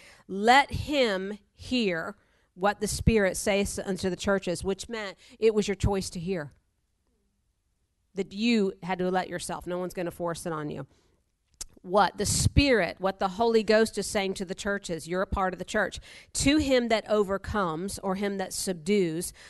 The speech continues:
"will I give to eat of the tree of life, which is in the paradise of God." So if you're going to have an ear and you're gonna listen, you need to know what, uh, overcoming and subduing means. Overcome means to conquer as in battle,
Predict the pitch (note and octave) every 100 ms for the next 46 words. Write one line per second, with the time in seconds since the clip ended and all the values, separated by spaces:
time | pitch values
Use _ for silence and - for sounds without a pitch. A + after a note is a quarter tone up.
0 | - G3 G3+ G3 F#3 A3+ - G3+ A3 G#3+
1 | G#3 D#3+ F3 - A3 G3 E3+ F#3 F3+ E3+
2 | E3 F3+ F3 E3+ F#3 F3 - G3 F3 E3+
3 | E3+ - D#3 E3+ D#3+ - E3 - - -
4 | - G#3+ G#3 G#3 G#3 - G3+ G3 G#3+ C4
5 | C#4+ - A#3 A3+ G3+ F#3 - A#3+ G3+ F#3
6 | F#3 F#3+ F#3 F3 A3 - F#3+ F3+ F3+ F#3+
7 | G3 - F3+ F#3+ F#3 E3+ E3+ E3+ F3+ -
8 | F3+ E3+ E3+ G3 F#3 F#3+ A3 G3+ G#3 F#3+
9 | F#3+ G3 F3 F#3+ F#3+ E3+ D#3 F3+ G3 E3
10 | D#3+ - - _ G3 F#3+ G3 - B3 A3
11 | F3 F3 F#3 - - - - A3+ - -
12 | C#4 D4+ A3+ G3 G3+ G3+ G3+ F#3+ F3+ F#3+
13 | F#3 D#3